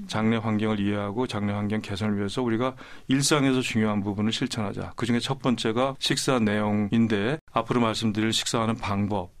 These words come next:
또 우리가 피해야 될 식사 습관, 이런 것들이 같이 아우러집니다.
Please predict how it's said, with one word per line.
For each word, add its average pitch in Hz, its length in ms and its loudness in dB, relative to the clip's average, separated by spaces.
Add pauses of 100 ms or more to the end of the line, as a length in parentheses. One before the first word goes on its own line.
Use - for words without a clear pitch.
또 110 100 0
우리가 113 280 0
피해야 147 420 2
될 110 160 0
식사 - 380 -4
습관, - 480 -2 (300)
이런 147 200 4
것들이 147 320 2
같이 120 400 -2
아우러집니다. 101 880 -2